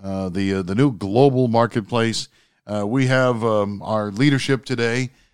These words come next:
in our government, uh, which is the illegitimate one, Chairman Joe, uh, and his cackling Vice President, uh,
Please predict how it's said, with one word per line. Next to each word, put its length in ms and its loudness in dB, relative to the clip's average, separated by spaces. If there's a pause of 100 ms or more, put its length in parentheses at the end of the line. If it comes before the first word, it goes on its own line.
(120)
in 280 0
our 260 0
government, 580 0 (160)
uh, 80 -8
which 160 -4
is 140 -4
the 100 0
illegitimate 480 2
one, 240 0
Chairman 400 0
Joe, 380 -4 (440)
uh, 60 -10 (140)
and 120 -4
his 140 -4
cackling 540 -4
Vice 240 -4
President, 600 -2
uh, 220 0